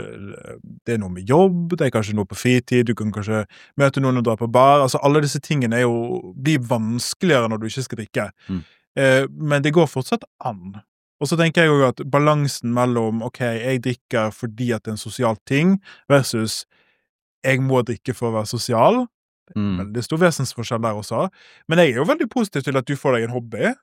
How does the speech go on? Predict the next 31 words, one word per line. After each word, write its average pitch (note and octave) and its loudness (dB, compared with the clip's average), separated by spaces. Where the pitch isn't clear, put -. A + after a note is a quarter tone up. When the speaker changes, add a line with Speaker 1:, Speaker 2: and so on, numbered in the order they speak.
Speaker 2:
Ja. C3+ 2
Speaker 1:
og D#3+ -10
så F3 -2
gjør E3+ 4
du C#3+ 0
noe B2 2
annet. - -4
Speaker 2:
<laughs> D#3+ 0
Speaker 1:
Og G3+ 2
så D#3 4
føler A#3+ 6
du G#3+ 2
på G3 -2
det, F3+ 6
og E3+ 0
kanskje F#3+ 0
det F#3+ 4
er F3+ 2
helt F3+ 0
feil E3 -2
for A#2+ -8
deg. A#2+ -2
Kanskje C#3+ -2
du C#3 -2
tenker, C3 2
«Nei, B2 2
men B2 -2
nå C#3 0
savner A#2 -2
jeg G#2 -8
virkelig A2+ -4